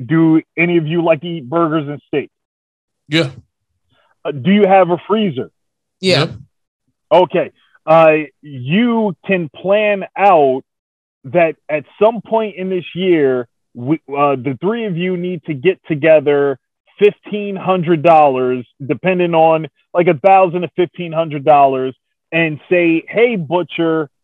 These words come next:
Speaker 1: I want to purchase a cow. Have you butcher it up. Let's, uh, wrap all this stuff up, put it away in the freezer, and, uh, all of you will have steaks and burgers for a year."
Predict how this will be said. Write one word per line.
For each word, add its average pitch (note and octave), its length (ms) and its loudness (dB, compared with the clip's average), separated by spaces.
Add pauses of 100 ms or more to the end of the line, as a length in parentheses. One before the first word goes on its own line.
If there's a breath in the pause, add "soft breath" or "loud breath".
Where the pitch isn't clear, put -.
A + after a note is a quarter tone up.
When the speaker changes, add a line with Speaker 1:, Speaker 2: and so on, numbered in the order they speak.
(220)
Speaker 1:
I F#3+ 160 2
want G#3+ 300 -4
to F3 100 -8
purchase F#3 500 -6
a D#3 80 -8
cow. D3+ 560 0
Have F3+ 300 0
you F#3+ 100 -6
butcher D#3+ 440 -10
it C#3+ 100 -4
up. C3 200 -2 (320)
Let's, F3 300 2 (260)
uh, D#3 180 2
wrap E3 360 -4
all G3+ 240 -4
this F3+ 260 -8
stuff D#3+ 300 -6
up, D3+ 200 0 (300)
put G3+ 160 2
it G3+ 120 2
away F#3+ 280 0
in F3 80 -8
the E3 180 -8
freezer, D3 600 -4 (300)
and, D3+ 360 -8
uh, C#3 240 4 (120)
all G#3 260 6
of F3 80 0
you F#3 140 0
will F3+ 100 2
have D#3 260 0 (140)
steaks F#3 360 -4 (140)
and D3+ 240 -8
burgers C#3+ 600 0 (200)
for D3+ 200 0
a C#3 40 -2
year." C3+ 280 -8